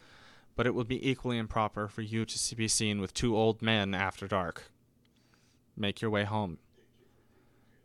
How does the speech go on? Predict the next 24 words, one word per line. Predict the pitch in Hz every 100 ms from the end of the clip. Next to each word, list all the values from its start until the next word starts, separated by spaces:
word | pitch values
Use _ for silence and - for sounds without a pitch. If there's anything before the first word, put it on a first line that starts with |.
| -
And | 107 95
she | -
did. | 101 92 _ _ _ - - - - - - _ _ _ _ - - -
Um, | 113 117 113 101 60 - _ _ _ _ _ _ _ _ _ _ _ _ _ _ _ _ _ _ _ _ _ _ _ _ _ -
not | 143 160
a | 170
lot | 160 160
of | 131
dads | 139 151 139 110 -
in | 131
the | 127
eighteen | 127 123 - 117
hundreds | 127 127 120 98 - -
would | 120 113
be | 120 110
single-handedly | - 135 123 110 120 120 110 107
responsible | 101 - 110 - 110
for | 113
taking | - 113 107
their | 101
kids | - 104
on | 101 98
an | 98
outing. | 95 85